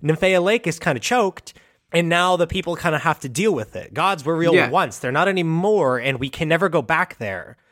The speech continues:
Speaker 1: You know, and we
Speaker 2: Yeah.
Speaker 1: have to figure out what this is.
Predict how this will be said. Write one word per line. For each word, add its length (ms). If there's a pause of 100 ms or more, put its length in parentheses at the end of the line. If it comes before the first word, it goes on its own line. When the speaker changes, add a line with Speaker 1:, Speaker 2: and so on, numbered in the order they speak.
(200)
Speaker 1:
You 100
know, 180
and 120
we 80
Speaker 2:
Yeah. 60
Speaker 1:
have 200
to 100
figure 400
out 140
what 140
this 260
is. 560